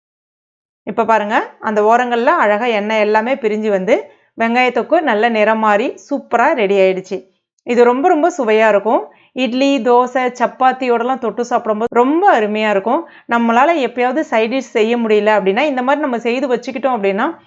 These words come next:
அப்பப்போ எடுத்து பயன்படுத்திக்கலாம். இதை வந்து நீங்க நல்லா ஆறுனதுக்கு அப்புறமா ஃப்ரிட்ஜில் வந்து ஒரு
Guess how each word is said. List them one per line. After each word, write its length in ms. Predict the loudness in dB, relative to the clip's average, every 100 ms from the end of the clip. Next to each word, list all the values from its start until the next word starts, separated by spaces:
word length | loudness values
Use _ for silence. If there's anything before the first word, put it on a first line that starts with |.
| _ -2
அப்பப்போ 280 | 0 0 2
எடுத்து 200 | 0 -2 -4
பயன்படுத்திக்கலாம். 640 | -4 -4 -4 -4 -6 -8 -8 -2
இதை 120 | -2
வந்து 160 | 0 -2
நீங்க 160 | 0 -2 -2 -6 _ _ -2
நல்லா 240 | 0 4 4 4 2
ஆறுனதுக்கு 460 | 2 0 0 -2
அப்புறமா 360 | 0 0 2 0 0
ஃப்ரிட்ஜில் 400 | -6 -4 -2 -2 -2
வந்து 140 | 0
ஒரு 100 | 2